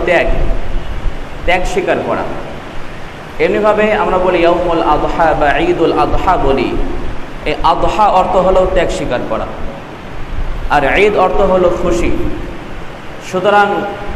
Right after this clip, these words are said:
ঈদুল আদহা এর অর্থ দাঁড়ায় ত্যাগ স্বীকার করার মাধ্যমে খুশি উদযাপন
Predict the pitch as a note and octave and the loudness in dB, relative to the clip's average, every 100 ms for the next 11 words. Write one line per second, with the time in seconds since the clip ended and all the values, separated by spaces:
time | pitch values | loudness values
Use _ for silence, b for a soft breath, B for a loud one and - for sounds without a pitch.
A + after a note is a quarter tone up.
0 | - - - - - F3+ G3 G3 F3+ D#3+ | -6 -6 -4 -2 0 2 2 2 2 2
1 | - F3 G3+ F#3 E3+ D#3+ D#3+ D#3+ G3 F3 | 0 0 2 2 4 4 2 0 0 2
2 | D#3 C#3 - - - - - - - - | 2 2 0 -6 -8 -8 -6 -6 -6 -8
3 | - - - - F3+ F#3+ F#3 G3+ F#3 F#3 | -8 -6 -6 -4 0 0 0 0 2 2
4 | F3 E3+ E3 D3+ D3+ F#3 G3+ E3 E3 A#3 | 2 2 2 2 0 0 0 2 0 -2
5 | - - F3+ F3 F3+ D#3 D3+ D3 C3+ C3+ | -4 -4 -2 2 2 2 0 0 0 0